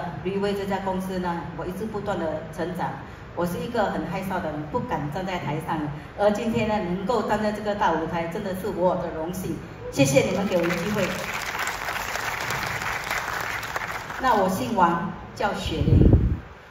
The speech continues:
我是从事美容行业的。那么在从事美容行业的这段期间呢，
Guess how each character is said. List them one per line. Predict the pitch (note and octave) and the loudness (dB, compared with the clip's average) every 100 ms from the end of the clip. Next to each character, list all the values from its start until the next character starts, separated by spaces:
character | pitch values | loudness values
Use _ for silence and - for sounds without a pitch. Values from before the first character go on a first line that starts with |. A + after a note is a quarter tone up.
| - | -6
我 | E3+ | -4
是 | F3 C4+ A#3+ A3+ G3 F#3 | 2 6 8 6 2 0
从 | F3+ F3+ | 0 -2
事 | - A3 F#3 D#3 | -2 0 0 0
美 | D#3 | -2
容 | D#3 - | -2 -2
行 | F#3 E3+ | -4 -6
业 | F3 | -6
的。 | D3+ - - - - - - - - | -6 -8 -10 -16 -16 -16 -16 -16 -8
那 | B3+ | 0
么 | C#4+ C4+ - C4+ - - | 4 6 4 2 0 0
在 | D#4+ C#4 | 0 0
从 | G#3 A3 | 0 2
事 | A3+ A#3 | 2 0
美 | F3+ E3 | 0 0
容 | E3+ | 0
行 | E3+ E3 E3 E3+ | -2 -4 -4 -2
业 | F#3+ E3+ | -2 -2
的 | D#3 D3+ D3+ - - - | -2 -6 -8 -12 -14 -12
这 | - | -6
段 | G3+ G3 | -2 0
期 | F#3+ F#3 | 0 -4
间 | F3 | -2
呢， | F3+ | 2